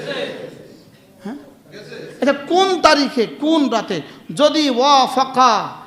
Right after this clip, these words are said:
লাইলাতুহা লাইলাতুল কদরে, যদি তার এই রাত লাইলাতুল কদরের সাথে মুআফাকাত করে, আর এই রাত যদি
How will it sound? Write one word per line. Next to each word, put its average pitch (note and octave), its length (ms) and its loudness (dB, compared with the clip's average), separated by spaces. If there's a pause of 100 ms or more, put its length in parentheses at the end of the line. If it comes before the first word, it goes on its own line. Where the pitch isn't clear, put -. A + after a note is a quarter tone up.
(160)
লাইলাতুহা B3 920 8
লাইলাতুল A#3 840 2 (220)
কদরে, C4 600 0 (240)
যদি C4+ 160 2 (100)
তার C4 260 4
এই B3 60 2 (100)
রাত B3+ 220 -2 (120)
লাইলাতুল A#3 440 -6
কদরের A3 360 -4
সাথে A3 180 -10 (100)
মুআফাকাত B3 500 -8 (100)
করে, A3 180 -4 (380)
আর A3+ 80 2 (140)
এই C4+ 80 8 (100)
রাত C4 180 8 (100)
যদি A#3 140 0